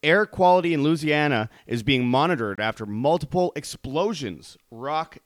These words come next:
Dow chemical plant. And check out the video of the explosion, which Roz Alerts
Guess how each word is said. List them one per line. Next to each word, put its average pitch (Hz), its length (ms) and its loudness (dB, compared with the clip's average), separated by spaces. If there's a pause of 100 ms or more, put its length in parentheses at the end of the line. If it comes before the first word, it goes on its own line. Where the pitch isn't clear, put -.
(120)
Dow 135 440 -2 (100)
chemical 123 520 -6
plant. 123 600 -8
And 117 220 -8
check 151 280 -6
out 202 180 -2
the 175 40 -4
video 123 680 -2
of 110 220 -6
the 117 160 -4
explosion, 107 520 -6
which 98 180 -8
Roz 110 440 -8
Alerts 104 420 -16